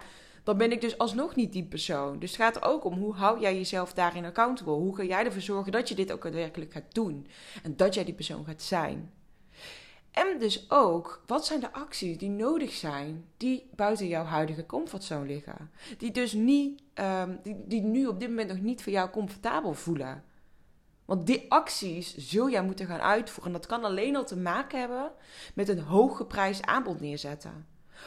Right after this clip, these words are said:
En dat dat iets is wat nieuw is voor jou. Waar je denkt, "Oh, gaan mensen dat wel voor mij betalen?"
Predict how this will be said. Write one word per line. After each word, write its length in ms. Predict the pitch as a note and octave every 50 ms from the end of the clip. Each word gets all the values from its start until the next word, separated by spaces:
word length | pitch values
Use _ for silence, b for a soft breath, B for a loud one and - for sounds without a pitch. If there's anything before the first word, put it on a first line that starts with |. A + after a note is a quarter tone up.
| A3+ B
En 120 | - A3+
dat 140 | G#3+ A#3 A#3
dat 140 | B3 B3 G#3+
iets 140 | F#3+ G3+ -
is 140 | - A#3
wat 160 | F#3+ F#3+ F#3 F#3
nieuw 320 | F3+ F3 F#3 G3+ A3+ G#3
is 160 | - F3 -
voor 100 | - F3
jou. 200 | D#3+ D#3+ D#3 D#3+
Waar 100 | D#3+ D#3+
je 60 | F3
denkt, 240 | F3 F#3+ F#3+ G3 F#3+
"Oh, 120 | - A3 G3
gaan 180 | - F3+ F3+
mensen 260 | F3+ F#3 F#3 F#3+ -
dat 80 | G3 F3+
wel 160 | F3+ F#3 F3+
voor 100 | E3 F3
mij 160 | F3+ F3 F3
betalen?" 680 | E3+ D#3+ - - G#3 F#3+ F#3 F3 E3 D3 C#3 - - D#3